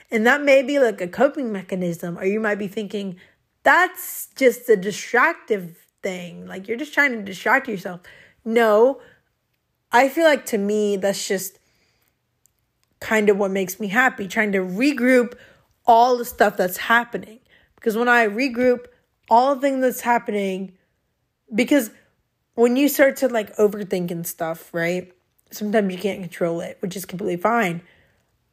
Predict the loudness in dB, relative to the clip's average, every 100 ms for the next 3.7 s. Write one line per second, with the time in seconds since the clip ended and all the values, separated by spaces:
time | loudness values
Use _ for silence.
0 | _ _ _ _ _ 2 4 4 2 0
1 | -4 -6 _ _ _ _ _ _ -4 2
2 | 4 4 4 0 0 -2 -2 -2 2 2
3 | 0 -4 -6 -8 -10 -18